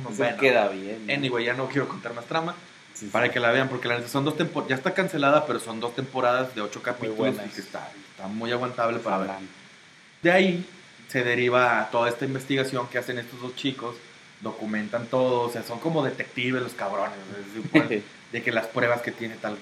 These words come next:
Speaker 1: fulano, las pruebas que tiene esto, este, muy entretenido, la verdad. Esa es la primera temporada, ya no les cuento más de la primera. En la segunda temporada, estos chicos hasta como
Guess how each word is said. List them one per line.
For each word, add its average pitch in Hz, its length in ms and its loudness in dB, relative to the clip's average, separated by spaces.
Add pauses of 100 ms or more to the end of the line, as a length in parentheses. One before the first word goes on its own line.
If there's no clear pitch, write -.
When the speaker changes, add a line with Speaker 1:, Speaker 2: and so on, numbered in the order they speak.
Speaker 1:
fulano, 123 560 2
las 113 120 -4
pruebas 110 280 -4
que 101 100 -12
tiene 110 320 -6
esto, 113 340 -4
este, 101 380 -6 (680)
muy 135 220 4
entretenido, 117 520 2
la 110 80 4
verdad. 110 360 2
Esa 113 220 -6
es 120 100 -8
la 113 160 2
primera 107 280 -4
temporada, 147 560 2 (320)
ya 104 120 -8
no 104 60 -4
les 110 100 -6
cuento 127 220 -6
más 131 180 0
de 139 60 0
la 135 120 0
primera. 156 340 -4 (640)
En 131 100 -2
la 160 80 6
segunda 175 340 4
temporada, 160 540 4
estos 139 300 -6
chicos 131 340 -2
hasta 120 260 -4
como 101 240 -10